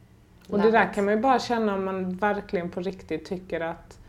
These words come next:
Speaker 1: andra har ansvar för sig, jag har ansvar för mig.
Speaker 2: Så min avslutande fråga till dig är, vad längtar du efter just nu?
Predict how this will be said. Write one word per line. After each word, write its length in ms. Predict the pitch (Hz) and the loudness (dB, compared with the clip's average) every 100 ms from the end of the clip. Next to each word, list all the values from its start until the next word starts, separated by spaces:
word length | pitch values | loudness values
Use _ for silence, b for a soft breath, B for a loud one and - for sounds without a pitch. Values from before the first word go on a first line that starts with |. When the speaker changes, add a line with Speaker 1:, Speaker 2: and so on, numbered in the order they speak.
| B B B B B B | B B B B B B
Speaker 1:
andra 360 | - 220 196 175 | 0 2 4 2
har 60 | 180 | 0
ansvar 360 | 190 185 180 | -4 -6 -8
för 80 | 175 | -8
sig, 440 | - 240 262 262 | -4 0 2 0
jag 100 | 240 | 0
har 60 | 208 | -2
ansvar 420 | 190 185 185 180 | -4 -6 -8 -10
för 180 | 175 - | -12 -12
mig. 320 | 165 - 185 185 - 190 | -12 -10 -12 -14 -12 -2
Speaker 2:
Så 140 | 196 | -2
min 200 | 196 185 | 0 0
avslutande 580 | 190 175 - 180 175 185 | -2 -2 -4 -8 -4 -4
fråga 300 | 185 185 180 | -2 -2 -4
till 120 | 180 | -4
dig 180 | 165 160 | -4 -2
är, 200 | 170 160 | -4 -8
vad 120 | 180 | -6
längtar 380 | 175 175 175 - 190 | -6 -8 -10 -12 -8
du 60 | 220 | -6
efter 540 | 240 185 - - - 185 - | -6 -8 -12 -12 -10 -14 -18
just 280 | 190 185 | -16 -16
nu? 80 | - | -16